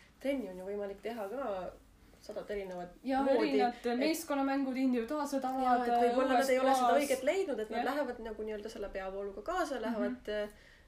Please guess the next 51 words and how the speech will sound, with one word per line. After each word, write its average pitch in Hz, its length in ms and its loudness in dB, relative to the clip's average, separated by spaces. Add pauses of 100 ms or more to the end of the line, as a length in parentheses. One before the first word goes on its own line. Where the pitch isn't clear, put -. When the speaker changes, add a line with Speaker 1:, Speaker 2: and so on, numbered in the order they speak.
(160)
Speaker 1:
noh, 208 180 -8
kas - 180 -14
jõusaali 277 520 0
ja 247 100 0
siis 233 160 -8
nende 247 200 -2
jaoks 240 260 -4
see 220 180 -6
on 220 160 -8
kuidagi 220 280 -8
nende 208 240 -6
mugavustsoonist 214 640 -8
väljas 285 360 0
või 220 160 -2
ei 208 140 -2
anna 240 240 -4
neile 208 360 -4
Speaker 2:
Mhm. 214 340 -8 (580)
Speaker 1:
seda 240 200 -4
õiget 247 320 0
tunnet. 226 540 -10 (180)
Speaker 2:
Ja 233 100 2
ma 262 140 6
näiteks 302 200 0
elu 247 180 4
sees 226 160 0
ei 202 40 -4
läheks 202 220 -2
kuhugi 190 200 -6
Speaker 1:
Et 170 60 -10
Speaker 2:
korvpallimeeskonda, 175 960 -2
nagu 165 140 -4
Speaker 1:
Jaa. 165 180 0
Speaker 2:
öö, 208 240 2
ei 165 140 0
jõua. 170 340 -4 (240)
Speaker 1:
Aga 220 100 -8
võib-olla 247 300 2
see - 100 -2
teine 247 200 4
inimene 240 260 2
just, - 340 -6
just, 247 400 -10
äh, 208 280 -4
tema 233 300 -2
peaks 226 300 -10
minema 233 380 -4
sinna 196 300 -10
Speaker 2:
Ja 214 180 2
Speaker 1:
korvpalli- 226 260 2
Speaker 2:
ta-, 214 60 -2